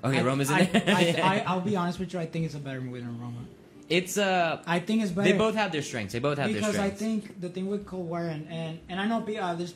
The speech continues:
Speaker 2: a bunch of people that are gonna disagree 'cause I, I think people, and, and this is weird, people find Cold War slower than Roma, and I'm like,
Speaker 1: No
Speaker 2: "Roma,
Speaker 1: way, no
Speaker 2: Roma's
Speaker 1: way,
Speaker 2: two
Speaker 1: dude.
Speaker 2: hours and a half." People are liking Roma more than, than Cold
Speaker 1: So
Speaker 2: War, and I'm
Speaker 1: much more
Speaker 2: like,
Speaker 1: happens
Speaker 2: "That's
Speaker 1: in Cold
Speaker 2: crazy.
Speaker 1: War.
Speaker 2: This
Speaker 1: So
Speaker 2: movie,
Speaker 1: much more happens in
Speaker 2: Cold
Speaker 1: Cold
Speaker 2: War
Speaker 1: War.
Speaker 2: is,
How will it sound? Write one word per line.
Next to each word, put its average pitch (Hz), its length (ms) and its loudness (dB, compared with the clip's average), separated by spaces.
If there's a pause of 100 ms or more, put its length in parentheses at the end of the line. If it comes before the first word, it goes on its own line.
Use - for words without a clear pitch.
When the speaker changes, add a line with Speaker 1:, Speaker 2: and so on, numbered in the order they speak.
Speaker 2:
a 196 100 -8
bunch 180 260 -4
of 175 80 -6
people 175 160 -4
that 165 100 -4
are - 20 -10
gonna 160 160 -4
disagree 151 400 -8
'cause 147 180 -10
I, 139 100 -8 (280)
I 156 120 -4
think 185 160 0
people, 170 340 -4
and, 180 180 -2
and 196 120 4
this 208 160 0
is 190 80 -2
weird, 160 360 -2
people 170 200 -6
find 185 380 -2
Cold 160 280 -8
War 151 280 -6 (340)
slower 165 720 -2
than 139 220 -4
Roma, 135 260 -6
and 139 100 -4
I'm 175 120 0
like, 120 60 2
Speaker 1:
No 127 60 4
Speaker 2:
"Roma, 240 200 6
Speaker 1:
way, 95 200 2
no 110 200 2
Speaker 2:
Roma's 277 160 6
Speaker 1:
way, 277 280 6
Speaker 2:
two 269 100 4
Speaker 1:
dude. 254 60 0
Speaker 2:
hours 254 340 4
and 233 100 0
a 214 80 0
half." 208 720 -4
People 269 240 4
are 277 100 6
liking 254 480 2
Roma 226 320 2
more 202 460 2
than, 175 320 -4
than 170 140 0
Cold 190 180 0
Speaker 1:
So - 60 2
Speaker 2:
War, 151 80 6
and 175 100 4
I'm 160 60 2
Speaker 1:
much - 60 2
more 160 120 4
Speaker 2:
like, - 80 0
Speaker 1:
happens 143 180 0
Speaker 2:
"That's 123 100 0
Speaker 1:
in 117 60 -2
Cold 123 160 0
Speaker 2:
crazy. 302 160 0
Speaker 1:
War. 240 140 2
Speaker 2:
This 220 100 2
Speaker 1:
So - 120 6
Speaker 2:
movie, 277 100 4
Speaker 1:
much - 160 2
more 127 140 0
happens 110 220 -2
in 240 60 2
Speaker 2:
Cold 294 140 2
Speaker 1:
Cold 285 140 2
Speaker 2:
War 240 60 0
Speaker 1:
War. 185 160 -2
Speaker 2:
is, 220 300 -4